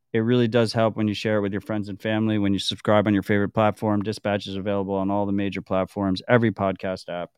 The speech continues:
Leave a review. It does help. Thank you, guys. And, uh, what makes Dispatch truly unique is our interactive live chat. We have it on Matrix. We have it on YouTube.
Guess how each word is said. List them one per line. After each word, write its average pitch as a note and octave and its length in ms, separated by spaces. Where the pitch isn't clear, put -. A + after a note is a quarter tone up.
Leave A2+ 160
a A2 100
review. G2 540
It G2 160
does F#2+ 240
help. F2+ 320
Thank G2+ 260
you, F2+ 80
guys. F2 560
And, G#2 380
uh, G2 380
what A#2+ 140
makes B2+ 220
Dispatch B2+ 480
truly C3+ 280
unique A2+ 460
is G#2+ 260
our A2 300
interactive A2 580
live A2 220
chat. G#2+ 340
We A2 120
have A2+ 180
it A2+ 80
on A2 140
Matrix. G#2+ 640
We A#2 100
have A#2 180
it A2+ 40
on G#2+ 140
YouTube. G2+ 480